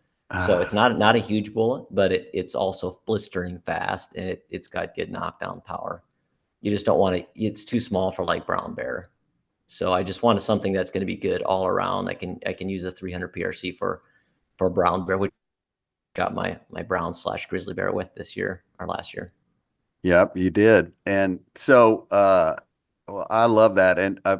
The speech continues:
Speaker 2: the lightweight thing, considering where you guys have been going, a lightweight rifle would be, uh, an appropriate choice. Uh,
Speaker 1: Yeah, it's a must when you're carrying it for miles and miles. Yeah,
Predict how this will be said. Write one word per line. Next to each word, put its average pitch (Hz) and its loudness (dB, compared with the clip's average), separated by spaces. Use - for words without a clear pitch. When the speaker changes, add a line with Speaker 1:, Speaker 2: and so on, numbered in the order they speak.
Speaker 2:
the 107 2
lightweight 101 0
thing, 95 -2
considering 117 0
where 101 4
you 98 -4
guys 95 4
have 95 -10
been 85 -4
going, 92 2
a 80 -2
lightweight 82 -4
rifle 85 2
would 80 -4
be, 80 -2
uh, 80 0
an 76 2
appropriate 76 -4
choice. 76 -6
Uh, - 0
Speaker 1:
Yeah, 92 4
it's 104 6
a 107 6
must 90 2
when 95 -2
you're 90 -4
carrying 90 0
it - -6
for 90 -6
miles 87 -4
and 85 -8
miles. 87 -4
Yeah, 87 -4